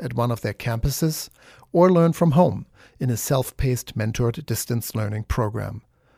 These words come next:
For more information on a degree in holistic nutrition or culinary arts, bowman college dot org. And Fry Vineyards, America's first organic winery, family-owned and operated.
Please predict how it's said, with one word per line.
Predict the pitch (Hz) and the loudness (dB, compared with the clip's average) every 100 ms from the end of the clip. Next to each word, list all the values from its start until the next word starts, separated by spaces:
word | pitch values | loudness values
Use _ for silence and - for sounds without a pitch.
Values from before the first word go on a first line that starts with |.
| _ | _
For | - | -2
more | 131 117 | 0 0
information | - 120 120 123 160 - | 0 0 0 2 0 0
on | 123 | 2
a | 147 | 2
degree | 139 131 127 123 | 2 2 2 2
in | - 123 | 2 2
holistic | 147 139 - 139 | 2 0 -2 -2
nutrition | 139 - 139 - 120 - - | -2 0 -2 0 -2 -4 -2
or | 120 113 | 0 0
culinary | - 127 113 110 104 | -2 -2 0 -2 -2
arts, | - 123 165 - - _ _ - - - | -2 -2 -4 -10 -14 _ _ -20 -16 -4
bowman | 120 123 117 117 117 | 2 2 2 0 -2
college | - 120 101 101 - - | -2 -2 -2 -4 -8 -2
dot | 135 135 | 0 2
org. | 101 - - _ _ _ _ _ _ _ | 0 -4 -14 _ _ _ _ _ _ _
And | 147 143 165 | 2 2 2
Fry | - 143 147 | 2 4 4
Vineyards, | 147 180 180 104 - - - | 4 4 4 0 -6 -12 -10
America's | - 147 151 151 160 151 - | -2 2 4 4 2 0 0
first | - 135 - - | 2 2 0 -6
organic | 131 135 143 165 | -2 2 2 2
winery, | 151 131 113 104 110 - _ | 2 2 0 -4 -8 -14 _
family-owned | - 160 156 180 - 127 127 - | 0 2 4 4 2 0 0 -2
and | 147 113 117 - | -4 -4 -4 -2
operated. | 117 - 101 104 - - | -2 -2 -6 -6 -10 -14